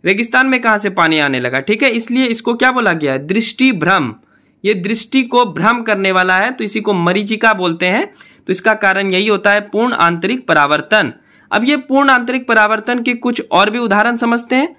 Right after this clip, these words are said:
तो हीरों का चमकदार दिखाई पड़ना, हीरा चमकता है, आप जानते हैं, इसका भी कारण है पूर्ण आंतरिक परावर्तन। कांच में पड़ी दरारों का च-, चमकना, यानी शीशा जब टूट जाता है तो वो जब चमकता है तो वो भी पूर्ण आंतरिक परावर्तन के कारण।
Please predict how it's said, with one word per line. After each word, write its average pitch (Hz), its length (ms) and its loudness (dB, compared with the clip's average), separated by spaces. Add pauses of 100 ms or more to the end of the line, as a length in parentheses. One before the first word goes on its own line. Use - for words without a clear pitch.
(260)
तो 190 80 0
हीरों 208 380 2
का 254 160 0
चमकदार 208 500 2
दिखाई 214 340 -2
पड़ना, 214 300 0
हीरा 185 320 0
चमकता 185 440 0
है, 214 80 2
आप 175 160 2
जानते 170 320 0
हैं, 311 140 0 (380)
इसका 170 260 0
भी 208 120 0
कारण 208 360 0
है 233 140 0
पूर्ण 202 220 0
आंतरिक 175 380 0
परावर्तन। 185 540 2 (380)
कांच 254 320 2
में 269 200 0
पड़ी 233 240 2
दरारों 190 440 2
का 226 120 0
च-, 226 180 -6 (140)
चमकना, 214 480 0
यानी 190 260 -2
शीशा 202 340 0
जब 220 220 -4
टूट 233 180 0
जाता 170 320 2
है 214 240 0 (300)
तो 175 60 -4
वो 214 140 0
जब 262 180 -2
चमकता 208 440 0
है 247 180 0
तो 214 160 -8
वो 190 140 2
भी 214 140 0
पूर्ण 202 260 0
आंतरिक 185 360 -2
परावर्तन 160 520 0
के 214 140 -2
कारण। 233 320 0